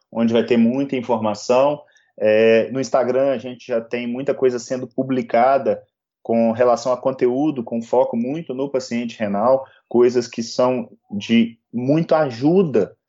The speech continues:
é, orientações com relação à alimentação, com relação a algumas patologias, a prevenção de, de doenças relacionadas à doença renal. Então, acho que quem tem interesse no tema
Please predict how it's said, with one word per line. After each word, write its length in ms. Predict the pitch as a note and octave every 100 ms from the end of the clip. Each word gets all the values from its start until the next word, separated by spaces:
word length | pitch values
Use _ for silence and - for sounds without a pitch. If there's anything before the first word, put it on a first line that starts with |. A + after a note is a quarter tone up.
| _ _ _ - A1+
é, 480 | F#2 F#2+ F#2+ F#2+ F2
orientações 800 | A#2 B2+ C#3 C#3 A#2+ - C#3 C3+
com 80 |
relação 440 | B2 A#2+ A2+ - A#2+
à 20 |
alimentação, 760 | A2+ A2+ A2+ G#2+ - B2 B2 A#2
com 100 | A2
relação 580 | A2 G#2+ - A2+ A2+ - _
a 40 | -
algumas 540 | G#2 A#2 A2+ - A2+
patologias, 960 | - A2+ A#2+ A2 G#2 G#2+ A#2+ A#2+ A2 -
a 80 | A2
prevenção 720 | - B2+ B2 A2+ - B2+ B2+
de, 280 | A#2+ G#2+ - _ -
de 80 |
doenças 440 | A2+ A#2 B2 B2 A2+
relacionadas 760 | A#2 B2 A#2+ A#2 A2+ A#2+ A2
à 80 | A2
doença 360 | A2 A2 A2 G2
renal. 560 | G2 G2+ A2+ A#2+ A2+ _ _ _
Então, 280 | G#2+ A2 A#2
acho 160 | A#2+
que 120 | - A#2
quem 220 | B2 B2+
tem 160 | B2+
interesse 420 | B2 A#2+ A2+ A2+ A#2
no 80 |
tema 640 | G#2+ A2 A2+ A#2+ B2 A#2+